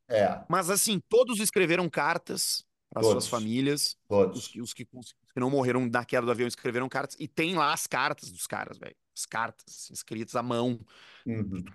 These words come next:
Speaker 2: que que os caras tão dizendo. Tem um momento que ele é mo-, muito emocionante, que ele passa no filme, mas que não explica. Quem dá a leitura, quem faz a leitura dos sobreviventes, quando eles encontram,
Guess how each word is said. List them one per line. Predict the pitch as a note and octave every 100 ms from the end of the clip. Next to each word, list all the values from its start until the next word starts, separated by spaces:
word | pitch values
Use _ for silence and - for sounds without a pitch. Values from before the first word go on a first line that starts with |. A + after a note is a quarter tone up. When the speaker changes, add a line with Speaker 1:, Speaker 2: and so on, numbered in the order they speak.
| - -
Speaker 2:
que | C#3
que | C3
os |
caras | - A#2+
tão | B2 A#2+
dizendo. | G#2 A#2 - - -
Tem | E3+ A3
um |
momento | G3+ E3 D3+ E3+ F3 A#2 G2+ -
que | -
ele | C3+ C#3 C3+
é | D3+
mo-, | D3+ D3+
muito | D#3 G#3 -
emocionante, | F#3 F#3 F3 D3+ D#3 -
que | F#3
ele | F#3+ - _
passa | G#3 A#3+ - E3+
no | B2
filme, | - D#3 F#3+ C3 F2 _ _ - - -
mas | D3+ F3+ -
que | - G3
não | F#3+ G3 G#3+
explica. | - - G3 G#3+ - F#3 - - - _
Quem | - E4 -
dá | D#3 C3+ F3+ C#3+ - -
a | B2+
leitura, | C#3+ C3+ - E3 G3+ C#3 E2+ _ _ _ -
quem | E3
faz | - - G3+ G#3+
a | G3
leitura | E3 C3+ - F3+ G#3 A#2+ F2 _ _ _
dos | A#2+ C3+ C3
sobreviventes, | - E3 D#3 D#3 C3+ D3 E3+ - - - _ -
quando | B2 B2
eles | A#2+
encontram, | B2+ - C#3 E3 D3+ G2+